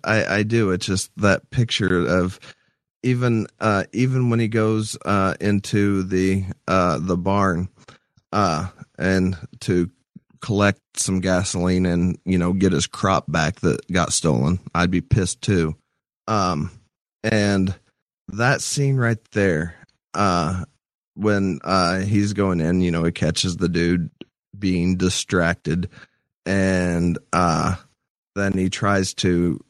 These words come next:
reason with Jason, and, you know, and the, then the fight ensues. Then we get,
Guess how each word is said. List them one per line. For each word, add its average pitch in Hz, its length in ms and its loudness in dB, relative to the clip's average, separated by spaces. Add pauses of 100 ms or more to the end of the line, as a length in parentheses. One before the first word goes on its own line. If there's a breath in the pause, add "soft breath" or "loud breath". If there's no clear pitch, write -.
reason 120 460 0
with 85 160 -4
Jason, 80 600 -2
and, 85 640 0
you 92 140 0
know, 82 220 0
and 90 180 2
the, 85 160 0
then 85 300 0
the 69 340 -2 (1200)
fight 85 440 -2 (260)
ensues. 87 720 0
Then 80 500 0 (500)
we 95 180 -6
get, 87 340 -2